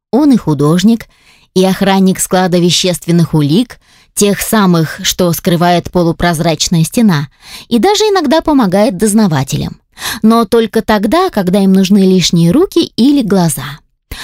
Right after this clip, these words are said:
А попал он сюда совершенно случайно. Ему просто было интересно, сможет ли он заработать хотя бы монетку до совершеннолетия, которое у эльфов наступает в пятьдесят.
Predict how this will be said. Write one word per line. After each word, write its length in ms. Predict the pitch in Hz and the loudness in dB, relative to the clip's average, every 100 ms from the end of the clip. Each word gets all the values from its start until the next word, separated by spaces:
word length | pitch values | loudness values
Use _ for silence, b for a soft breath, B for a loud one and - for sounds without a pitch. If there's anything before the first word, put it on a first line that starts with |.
| B B | B B
А 220 | - 190 180 | -4 -4 -2
попал 380 | 190 320 403 | -2 0 0
он 80 | 392 | 0
сюда 260 | 254 190 175 | 0 0 0
совершенно 460 | - 175 - 359 | -2 -2 -2 -2
случайно. 640 | 392 240 - 165 160 160 160 B B B | -2 -2 0 0 2 0 -2 B B B
Ему 300 | 175 202 208 | 0 2 2
просто 340 | 214 196 - | 2 0 0
было 240 | 175 190 196 | 0 2 2
интересно, 560 | 196 214 165 156 160 | 2 0 0 -2 -4
сможет 440 | 156 185 170 156 156 | 0 2 2 0 -2
ли 80 | 165 | 0
он 120 | 160 | 0
заработать 560 | 165 165 160 339 311 | 0 0 0 -2 -2
хотя 260 | - 208 208 | -2 0 0
бы 120 | 196 | 2
монетку 640 | 202 180 185 320 - - 277 | 2 4 2 2 -2 -4 0
до 200 | 196 262 | 0 0
совершеннолетия, 1120 | 254 196 - - 180 165 147 147 - 147 147 B B B | 0 0 -2 0 0 2 0 -2 -4 -4 -6 B B B
которое 420 | 240 320 294 240 | -4 0 0 0
у 160 | - 226 | 0 2
эльфов 400 | 330 427 - - | 2 0 -4 -6
наступает 600 | 381 - 320 330 330 311 | -4 -2 -2 0 -2 -4
в 140 | - - | -16 -8
пятьдесят. 800 | 220 226 190 180 - 113 - | -6 -2 -4 -4 -6 -8 -10